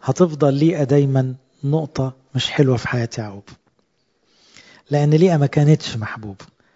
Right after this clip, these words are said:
ما استحملش عشانها حاجة. ربنا حب يعوض ليئة فاداها عيال في الأول، إنما القصة بقى لخبطت خالص، لأن عيال ليئة كارهين خالتهم رحيل لأنها محبوبة،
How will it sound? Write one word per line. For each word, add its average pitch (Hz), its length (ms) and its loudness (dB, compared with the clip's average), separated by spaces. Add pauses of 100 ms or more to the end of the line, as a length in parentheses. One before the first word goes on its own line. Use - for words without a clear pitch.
(320)
ما 139 60 0
استحملش 156 680 2
عشانها 117 440 -2
حاجة. - 360 -12 (1300)
ربنا 147 320 0
حب 202 300 -2
يعوض 190 520 2
ليئة 196 420 2 (480)
فاداها 165 520 2
عيال 175 280 2
في - 120 -4
الأول، 139 440 -2 (600)
إنما 190 280 2
القصة 170 440 -2
بقى 120 220 -12
لخبطت 127 540 -2
خالص، 143 580 -8
لأن 147 300 0
عيال 202 320 4
ليئة 208 460 2 (520)
كارهين 180 340 4
خالتهم 233 580 2 (960)
رحيل 165 500 2 (420)
لأنها 131 300 0
محبوبة، 143 600 0